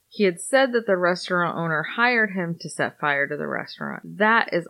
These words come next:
all that was said of the incident in this particular news segment, so we decided to delve a little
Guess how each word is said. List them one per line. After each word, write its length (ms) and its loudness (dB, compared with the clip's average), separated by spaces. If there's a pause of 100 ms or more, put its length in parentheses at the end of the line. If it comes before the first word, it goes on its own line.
all 200 4
that 140 0
was 160 2
said 180 2
of 100 -2
the 160 -2
incident 560 2
in 160 -2
this 140 -4
particular 680 -2
news 260 -2
segment, 600 -2
so 640 0
we 140 -4
decided 420 -2
to 80 -16
delve 240 -2
a 60 -4
little 240 -2